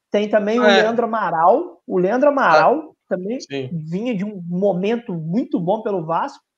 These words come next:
Speaker 1: e o Dodô, que, assim, fez gol enquanto quis no Botafogo.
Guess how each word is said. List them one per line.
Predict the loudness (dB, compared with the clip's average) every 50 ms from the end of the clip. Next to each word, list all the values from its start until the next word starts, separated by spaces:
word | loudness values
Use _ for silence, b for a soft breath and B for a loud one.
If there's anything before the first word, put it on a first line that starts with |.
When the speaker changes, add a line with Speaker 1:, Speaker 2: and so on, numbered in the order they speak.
| _ -4
Speaker 1:
e | -2
o | 0
Dodô, | 2 2 2 4 6 8 6 6 6 2 -12 -18 _ _ _ _ _ _ _ _
que, | -4 -2 -2 -2
assim, | -2 -4 -6 -10 -10
fez | -6 -4 -4 -4 -4 -4
gol | 0 2 4 4 4 2 0
enquanto | -2 -2 -2 -2 -2 -2 -6
quis | -6 -6 -4 -2
no | 0
Botafogo. | 2 2 2 2 0 -4 -2 0 2 4 4 2 0 -8